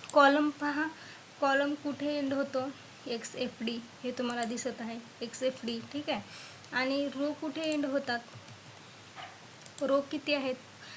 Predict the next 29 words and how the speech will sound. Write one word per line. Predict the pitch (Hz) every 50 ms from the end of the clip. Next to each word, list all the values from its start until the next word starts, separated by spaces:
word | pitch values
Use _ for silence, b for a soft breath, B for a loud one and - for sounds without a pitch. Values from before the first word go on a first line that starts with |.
| B B B - 277
हे | 277 277
तुम्हाला | 285 285 269 269 277 269
ऑब्जेक्टिव्ह | 269 269 277 226 220 - 269 269 - 285 277 -
क्वेश्चनमध्ये | - 285 269 - - - 269 254 247 254 247 - - - - - - - 240 247 233 220 247 247 240
जर | 220 247 247 240 -
तुम्ही | 254 240 247 247
स्पर्धा | - - 285 269 240 214 247 240
परीक्षा | - 269 262 247 - - 254
करत | 247 - 254 247 247 247 240
असाल | 247 - - 247 240 233
कम्प्युटरच्या | - 247 247 233 233 247 226 247 240 233 220 - 240 240
वगैरे, | 240 240 226 226 226 226 240 269 B B B B B B B -
तर | 269 269 269
त्यामध्ये | 302 294 294 294 302 294 311 311 -
तुम्हाला | 330 311 302 294 277 277 277 269 -
Excelमधील | 269 269 - - - 320 302 294 285 294 285 285 277 269
रो, | 247 262 262 254 262 269 269 - - -
कॉलम | 254 233 226 226 233 240 240
हे | 233 254 254 254 - - -
विचारले | 262 285 285 - 285 254 226 226 214 208
जातात, | 208 208 202 - 202 190 -
ठीक | - 302 - -
आहे. | 226 - - B B B B B - -
त्यासाठी | 277 262 262 - 311 294 262 294
इथे | 285 269 302
पहा, | 285 - 262 262 269 254
रो | 254 262 254 254 -
किती | 262 254 - 254
आहेत, | 247 240 233